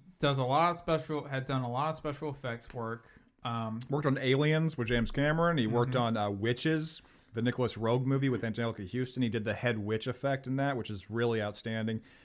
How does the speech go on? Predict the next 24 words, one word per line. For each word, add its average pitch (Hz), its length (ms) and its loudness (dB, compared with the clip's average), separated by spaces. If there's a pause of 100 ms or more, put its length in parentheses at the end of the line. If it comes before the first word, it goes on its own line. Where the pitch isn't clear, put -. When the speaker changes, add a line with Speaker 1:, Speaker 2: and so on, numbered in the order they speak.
(320)
Speaker 2:
Uh, 120 180 6
he 123 100 4
did, 123 360 2
uh, 117 140 2
Hardware, 120 800 4 (160)
Richard 120 300 -4
Stanley, 117 580 0
which 107 160 -6
is 104 80 -8
a 110 60 -2
Speaker 1:
Yeah. 123 200 2
Speaker 2:
very 123 160 6
bizarre 113 300 0
little 110 180 -2
movie. 113 380 0 (580)
Uh, 127 300 2
and 131 120 2
then 151 200 4
Alien 143 360 4
Three 135 380 2
with 120 160 2
Fincher. 135 580 2
I 127 60 0
mean, 123 240 2